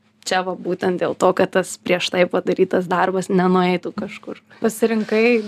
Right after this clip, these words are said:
Speaker 2: dainavimą, buvimą scenoje vietoj padavėjos darbo.
Speaker 1: <laughs>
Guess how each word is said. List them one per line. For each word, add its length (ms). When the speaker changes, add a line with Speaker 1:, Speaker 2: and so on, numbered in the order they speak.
Speaker 2:
dainavimą, 960
buvimą 400
scenoje 720
vietoj 440
padavėjos 640
darbo. 560
Speaker 1:
<laughs> 80